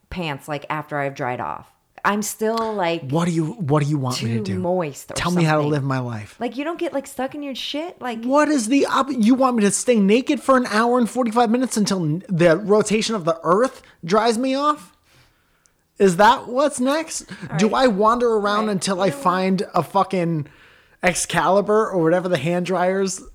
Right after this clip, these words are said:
Speaker 2: <laughs> in the men's bathroom are
Speaker 1: All right,
Speaker 2: called?
Speaker 1: guys, this has gotten a little out of hand. Um,
Speaker 2: No. My friend Aaron Tracy says socks last 'cause I'm a feminist, which is not fair. That's
Speaker 1: Mm.
Speaker 2: not fair. And then I said, "Aaron," and then she said, I said what I said.
Speaker 1: Yeah.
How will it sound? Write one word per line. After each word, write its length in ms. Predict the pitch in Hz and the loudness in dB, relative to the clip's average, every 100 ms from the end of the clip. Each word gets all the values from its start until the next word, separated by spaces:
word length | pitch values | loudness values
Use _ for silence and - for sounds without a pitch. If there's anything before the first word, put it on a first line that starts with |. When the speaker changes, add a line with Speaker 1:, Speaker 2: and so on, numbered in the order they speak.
| - | -2
Speaker 2:
<laughs> 580 | - - - - 294 240 | 2 4 4 4 2 0
in 120 | 214 | -4
the 80 | 196 | -2
men's 320 | 190 202 175 | -2 -4 -4
bathroom 480 | 165 170 214 254 269 | -2 -2 -2 -2 -2
are 60 | |
Speaker 1:
All 40 | 277 | -2
right, 100 | 262 | 0
Speaker 2:
called? 280 | 285 285 | 0 -2
Speaker 1:
guys, 80 | 233 | -4
this 180 | 269 269 | -10 -10
has 120 | 233 | -6
gotten 280 | 196 160 143 | -2 0 -2
a 100 | 143 | -4
little 200 | 143 135 | -4 -2
out 160 | 131 131 | -4 -4
of 60 | |
hand. 500 | 143 143 139 139 143 - - | -6 -4 -4 -6 -10 -10 -4
Um, 680 | 165 165 190 190 180 160 - - - | -2 0 -2 -2 -6 -8 -16 -18 -6
Speaker 2:
No. 360 | 123 113 104 - _ | -2 -2 -4 -10 _
My 120 | 139 135 | -2 0
friend 200 | 156 151 | 0 0
Aaron 300 | 143 143 131 | 0 -2 -2
Tracy 380 | 127 123 123 | -2 -2 -2
says 260 | 113 123 113 | -4 -2 -2
socks 400 | - 117 117 - | 0 0 -2 -2
last 300 | 120 110 - | -2 -2 -6
'cause 180 | - 120 | -8 -6
I'm 160 | 113 | -6
a 40 | 110 | -8
feminist, 640 | - 120 110 113 - - | -6 -6 -6 -8 -10 -6
which 160 | 123 117 | -6 -6
is 140 | 107 | -4
not 400 | 131 123 113 - _ - - - _ _ | -2 -2 -4 -10 _ -20 -20 -20 _ _
fair. 540 | - 139 113 104 101 _ _ | -6 -2 -2 -4 -10 _ _
That's 280 | 151 143 156 | 2 2 0
Speaker 1:
Mm. 20 | |
Speaker 2:
not 200 | 135 113 | -2 -2
fair. 380 | - 110 104 - _ - | -6 -6 -8 -14 _ -6
And 160 | 135 | -2
then 100 | 135 | 0
I 80 | 127 | -2
said, 300 | 127 123 113 | -2 -4 -4
"Aaron," 380 | 160 143 131 117 | -2 0 0 -2
and 200 | 120 123 | -4 -4
then 100 | 123 | -4
she 180 | 117 117 | -4 -6
said, 260 | - 113 107 | -6 -6 -6
I 120 | 120 | -6
said 180 | - 117 | -4 -4
what 120 | 110 | -6
I 20 | |
said. 340 | 104 - 113 117 _ _ _ | -8 -10 -12 -16 _ _ _
Speaker 1:
Yeah. 240 | 143 143 | -10 -10